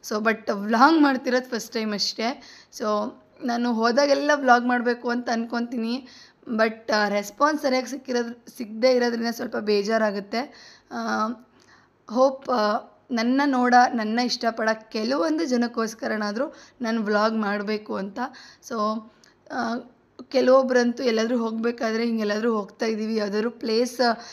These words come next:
ಸಜೆಸ್ಟ್ ಮಾಡಿ" ಅಂತ ಕೂಡ ನನ್ನ ಕೇಳಿರೋದಿದೆ. ಆ, so ಇದು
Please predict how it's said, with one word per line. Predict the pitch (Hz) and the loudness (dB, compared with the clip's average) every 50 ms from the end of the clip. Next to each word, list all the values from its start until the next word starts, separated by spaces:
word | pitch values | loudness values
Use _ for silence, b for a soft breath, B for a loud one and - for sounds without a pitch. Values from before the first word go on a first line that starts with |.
| B - - | B -10 -6
ಸಜೆಸ್ಟ್ | - 240 208 233 247 254 254 254 - | -4 -2 4 4 6 4 4 2 0
ಮಾಡಿ" | 277 262 254 247 240 240 | 0 2 2 2 2 2
ಅಂತ | 240 233 233 - | 0 -2 -2 -6
ಕೂಡ | 247 - 247 226 | -4 -2 -2 0
ನನ್ನ | 233 233 233 226 226 | 0 0 0 -2 -2
ಕೇಳಿರೋದಿದೆ. | 220 226 - 226 214 214 214 220 214 220 208 196 208 196 208 233 277 - b b b b b b b b b b b b _ - | -4 -4 -6 -4 -2 -2 -2 -2 -2 -2 -4 -4 -4 -2 -2 -2 -2 -4 b b b b b b b b b b b b _ -8
ಆ, | 302 220 214 208 208 | -4 -4 -2 -2 -4
so | 196 - 247 233 226 226 | -4 -4 -2 -2 0 0
ಇದು | 226 220 208 220 226 226 226 226 - - - | -2 -2 0 0 0 0 -2 -4 -6 -10 -14